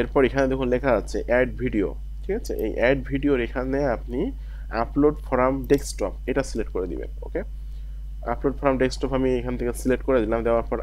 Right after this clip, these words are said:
আমি যে ভিডিওটা তৈরি করছি, ভিডিওটা এই ভিডিও, এটা আমি এখান থেকে ওপেন করে দিচ্ছি। ওকে, ভিডিওটা কিন্তু এখানে আপলোডিং হচ্ছে, আপনারা দেখতে পাচ্ছেন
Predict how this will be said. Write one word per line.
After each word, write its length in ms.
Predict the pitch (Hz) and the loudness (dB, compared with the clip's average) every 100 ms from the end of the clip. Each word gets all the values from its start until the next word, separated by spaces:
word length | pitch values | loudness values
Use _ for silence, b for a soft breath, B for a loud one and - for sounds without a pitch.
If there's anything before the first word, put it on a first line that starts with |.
| 113 | -2
আমি 120 | 127 | -2
যে 100 | 143 | -2
ভিডিওটা 340 | 127 123 120 | -2 -2 -2
তৈরি 260 | 113 135 131 | 0 2 2
করছি, 240 | - 110 110 113 | 0 -2 -2 -2
ভিডিওটা 240 | 117 - | -2 -2
এই 220 | - 110 | -2 -2
ভিডিও, 420 | 110 117 104 117 - B B B B | -2 -4 -2 -4 -6 B B B B
এটা 180 | - 123 | -2 0
আমি 100 | 123 | 0
এখান 180 | 120 127 | 0 -2
থেকে 140 | 170 | 0
ওপেন 260 | 117 120 113 | -2 0 -2
করে 200 | 107 90 | 0 -2
দিচ্ছি। 320 | 90 - - - - | -2 -6 -8 -8 -8
ওকে, 220 | - - - - - - B B B - | -8 -8 -8 -8 -8 -8 B B B -2
ভিডিওটা 280 | 139 143 143 | 0 2 2
কিন্তু 200 | 151 156 | 0 0
এখানে 180 | 165 120 | 0 2
আপলোডিং 540 | 117 - 139 135 135 110 | 0 4 4 6 2 0
হচ্ছে, 340 | 104 - 92 | -6 -4 -4
আপনারা 240 | 104 - 113 | -2 -2 -2
দেখতে 240 | 113 - | -2 -2
পাচ্ছেন 360 | 101 - - | -4 -4 -4